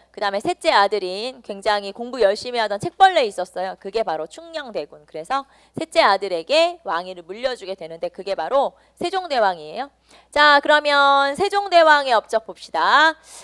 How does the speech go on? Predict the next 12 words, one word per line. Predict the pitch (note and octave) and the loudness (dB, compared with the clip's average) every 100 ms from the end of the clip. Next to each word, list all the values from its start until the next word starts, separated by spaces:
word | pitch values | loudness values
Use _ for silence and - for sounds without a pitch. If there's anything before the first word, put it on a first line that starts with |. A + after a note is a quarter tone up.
| - | -2
자, | - D4 C#4 A3+ G3+ | 6 10 12 10 8
세종대왕은 | C4 G#4 A4+ G#4+ G4 E4+ F4 F4 | 4 4 4 6 8 8 6 2
처음에 | - A4 G4+ | 4 4 10
왕이 | C4+ C#4 C#4+ | 10 10 8
딱 | D#4 | 6
됐을 | - B3 D4 | 8 4 4
때 | - E4+ E4+ | 0 2 2
보통은 | E4 - A4 G#4 G#4 G#4 _ | 0 0 0 2 0 -2 _
아버지가 | - D4+ G4+ F#4+ E4+ | 6 10 10 10 6
돌아가시면 | E4 D#4 D4+ C#4 A3 | 8 8 8 8 8
왕이 | G#3+ G#3+ | 6 2
되죠. | F3+ D3+ | -6 -8